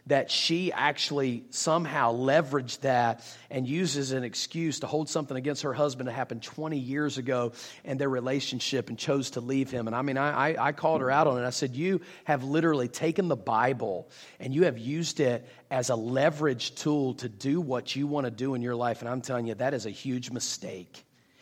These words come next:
You can believe whatever you want. Listen, guys, you can believe whatever you wanna believe about what the Bible calls the exception clause. Okay, follow me now.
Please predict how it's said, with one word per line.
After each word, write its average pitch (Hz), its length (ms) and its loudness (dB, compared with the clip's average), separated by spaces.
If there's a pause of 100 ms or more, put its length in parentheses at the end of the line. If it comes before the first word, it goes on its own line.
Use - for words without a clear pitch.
(260)
You 165 140 2
can 233 180 4
believe 185 260 4
whatever 151 320 4
you 196 120 2
want. 190 140 0
Listen, 165 280 2
guys, 113 280 -2 (240)
you 180 160 2
can 294 160 6
believe 208 240 6
whatever 147 280 4
you 180 100 2
wanna 175 160 4
believe 147 280 0
about 139 200 0
what 135 120 -4
the 123 60 -10
Bible 131 220 2
calls 131 240 -2
the 120 80 -4
exception 160 600 0
clause. 165 640 2 (1000)
Okay, - 100 -4
follow 165 280 4
me 143 80 -2
now. 110 260 -4